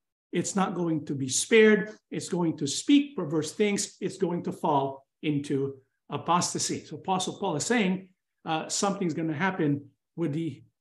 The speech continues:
Ephesian church after he is going to die. And so that is the basis for their belief that the apostles, once they die, that's when the identity of the Antichrist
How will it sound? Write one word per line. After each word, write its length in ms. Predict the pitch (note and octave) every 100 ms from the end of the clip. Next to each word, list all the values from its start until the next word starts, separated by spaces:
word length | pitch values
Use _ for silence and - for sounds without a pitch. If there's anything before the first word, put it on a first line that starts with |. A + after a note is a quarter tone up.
| -
Ephesian 760 | F3 - A3 A3 E3 E3+ D#3 -
church 500 | G3 E3 E3 - - -
after 840 | F3 G#3 - - D#3+ D3+ D3+ - - _ _ _ _ _ -
he 260 | F3 F3+
is 140 | D#3+ D3+
going 440 | D3+ C#3 C#3 C#3
to 380 | - C#3+ C3 C#3 - _ _ _ C#3+ A#2+
die. 540 | A2+ E3 D3 A2 - _ _ -
And 180 | C#3 C#3
so 460 | - E3 D#3+ - - _
that 140 | E3+ E3
is 160 | D3+
the 80 | D3+
basis 560 | C#3 A3 A3 F3 E3 -
for 380 | E3 D#3 D3+ C#3
their 200 | E3 C3+
belief 580 | C#3+ D3+ F#3+ F3 - - _ _ -
that 200 | D#3 -
the 120 | D#3+
apostles, 760 | D3+ - C#4+ - F3 F3 -
once 280 | C3 D#3 D#3
they 160 | D#3 C#3
die, 640 | D3 C4+ F#3+ E3+ F#3 F3+ - _ -
that's 420 | C3+ E3+ F3+ -
when 340 | E3+ F3 E3
the 200 | D3+ G3 D#3+
identity 880 | D#3+ B2 F3+ B3 A#3 - E3 D3+
of 400 | D3+ C#3+ B2 B2
the 340 | B2+ B3+ D#4+ A3+
Antichrist 1080 | C#4+ D#4+ B3 - B2+ A2+ C#4+ - - -